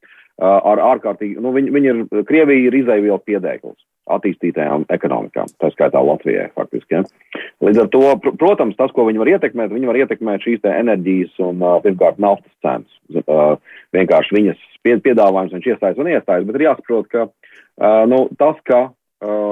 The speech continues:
piemē-, pieņemsim, Eiropa pirks mazāk vai nepirks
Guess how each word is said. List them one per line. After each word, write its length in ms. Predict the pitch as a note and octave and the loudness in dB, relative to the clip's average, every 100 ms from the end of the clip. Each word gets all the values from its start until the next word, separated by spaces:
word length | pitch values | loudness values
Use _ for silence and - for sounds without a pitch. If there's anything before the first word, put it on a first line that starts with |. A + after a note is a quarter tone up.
| G#2 G2+ G2 - | -4 -4 -4 -4
piemē-, 300 | A2 G#2+ F#2 | -4 -4 -4
pieņemsim, 480 | - B2+ G2+ - G#2+ | -2 0 0 -4 0
Eiropa 480 | A#2 A#2 G2+ F2+ F#2+ | 2 4 2 0 -4
pirks 320 | B2 G#2 - | -4 -4 -2
mazāk 400 | A2+ G#2+ F#2+ E2 G2 | 0 2 2 2 -2
vai 80 | F2+ | -4
nepirks 400 | G#2+ - F2+ | -4 -2 -4